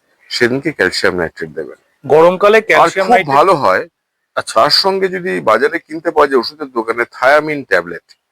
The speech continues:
Speaker 1: আর রাইবোফ্লাভিন ট্যাবলেট।
Speaker 2: স্যার, আরেকবার?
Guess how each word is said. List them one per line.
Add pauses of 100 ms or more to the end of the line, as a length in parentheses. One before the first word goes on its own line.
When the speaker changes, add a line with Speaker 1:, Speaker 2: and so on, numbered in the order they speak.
(220)
Speaker 1:
আর
রাইবোফ্লাভিন
ট্যাবলেট। (920)
Speaker 2:
স্যার,
আরেকবার?